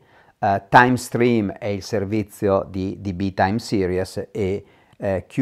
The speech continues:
L D B è invece Quantum Ledger da, eh, D B è il ledger. Quindi per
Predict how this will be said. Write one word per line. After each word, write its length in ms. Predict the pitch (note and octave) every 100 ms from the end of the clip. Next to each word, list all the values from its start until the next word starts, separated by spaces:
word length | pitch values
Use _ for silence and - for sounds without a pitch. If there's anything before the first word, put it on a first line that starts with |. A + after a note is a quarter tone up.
| B2+
L 220 | A2 A2
D 140 | A#2
B 280 | G2+ F#2+ F#2
è 120 | F#2+
invece 720 | G2+ F#2 F2 E2 - F2+ - _
Quantum 400 | G2+ F#2+ G2+ G2
Ledger 600 | F#2+ G2 F#2+ G2+ G2 G2
da, 180 | F#2 F#2
eh, 320 | G2 F2+ F2
D 120 | F#2
B 260 | F2+ F#2 F#2
è 260 | A2+ F#2+ -
il 220 | G#2 F#2
ledger. 560 | E2 E2 - G2 - _ _ _ _ - - -
Quindi 420 | - D#3 G#2 - _ _ _ _ _ _ _ -
per 520 | C#3 B2+ A2+ A2